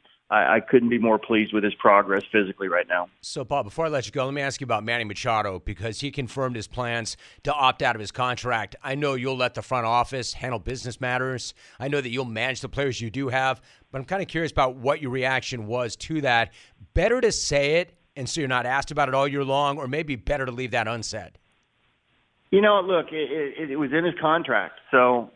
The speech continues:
Speaker 1: you know, it is what it is. I know he loves it here. I know ownership, front office, players, this is, this is a guy that, that really took his leadership qualities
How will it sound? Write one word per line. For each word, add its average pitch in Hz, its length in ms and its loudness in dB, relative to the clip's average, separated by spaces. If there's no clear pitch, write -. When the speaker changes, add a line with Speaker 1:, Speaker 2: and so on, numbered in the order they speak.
Speaker 1:
you 135 160 0
know, 131 180 4
it 131 100 2
is 147 160 0
what 143 140 2
it 139 100 2
is. 131 240 4
I 147 120 6
know 160 240 2
he 151 180 -2
loves 135 360 2
it 135 100 -2
here. 143 360 -2
I 127 100 0
know 131 220 4
ownership, 139 760 2
front 135 220 4
office, 131 480 4
players, 127 560 4
this 131 240 0
is, 120 220 0
this 131 120 6
is 120 100 -2
a 117 60 2
guy 117 280 6
that, 113 200 -2
that 113 120 2
really 147 400 2
took 165 100 2
his 135 140 -2
leadership 135 400 0
qualities 123 440 2